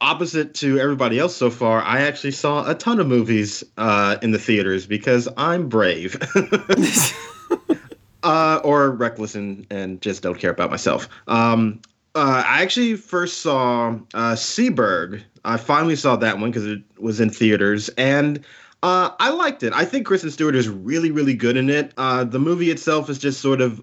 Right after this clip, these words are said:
okay. It meanders a bit, and it's not that good, but if you have to see it, I would say see it for her. She's so, so good. It's my favorite performance that she's ever given.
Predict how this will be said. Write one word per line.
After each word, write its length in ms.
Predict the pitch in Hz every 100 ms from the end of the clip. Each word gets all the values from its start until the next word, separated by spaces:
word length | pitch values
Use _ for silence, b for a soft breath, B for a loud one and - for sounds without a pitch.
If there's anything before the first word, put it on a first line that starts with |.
| -
okay. 680 | 123 120 - 131 131 139
It 220 | 131 113 110
meanders 600 | 117 113 120 120 123 127
a 40 |
bit, 400 | 110 131 131 - -
and 360 | 113 113 110
it's 180 | 107 -
not 300 | 131 120 - -
that 300 | 156 151 -
good, 280 | 185 185 135
but 240 | 180 127 B B 123
if 100 | 131
you 100 | 147
have 180 | 156 151
to 80 |
see 240 | 147 147 139
it, 80 | 123
I 120 | 117
would 140 | 113
say 160 | - 110
see 200 | 110 110
it 80 | 98
for 80 | 95
her. 180 | 101
She's 280 | 90 - 101
so, 420 | - - 123 120
so 220 | 110 110 98
good. 240 | 101 95
It's 160 | 92 113
my 180 | 113
favorite 360 | 98 - 113 101
performance 420 | 95 101 92 95
that 120 | 95
she's 160 | - 85
ever 200 | 92 90
given. 480 | 92 - 87 82